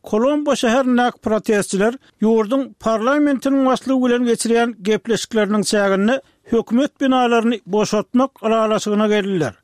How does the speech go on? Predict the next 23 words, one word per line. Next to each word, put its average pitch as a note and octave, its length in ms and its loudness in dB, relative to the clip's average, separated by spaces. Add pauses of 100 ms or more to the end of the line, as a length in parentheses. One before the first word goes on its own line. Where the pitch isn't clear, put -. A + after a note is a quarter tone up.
(160)
Bu D4 60 0
habar C4+ 480 0
Sri G#3+ 300 -4
Lankanyň B3+ 560 0
prezidenti G#3+ 800 0 (180)
Gotabaya A#3+ 760 0 (280)
Rajapaksanyň B3 1080 0
on G#3+ 200 2
üçinji G#3+ 400 0
ýylda G3 360 0 (220)
işinden A3+ 680 2
çekilmezden G#3+ 800 0
öň A#3+ 140 0 (140)
ýurtdan G#3+ 560 0
gaçyp A#3+ 260 -2 (340)
Maldiv G#3 460 0
adalaryna, F3+ 640 0
Singapura, G#3+ 800 0 (100)
ahyrynda B3+ 560 0
bolsa A3 360 0 (240)
Jeddah, A3 560 -2 (220)
Saud C4 360 -2
Arabistanyna A#3+ 800 0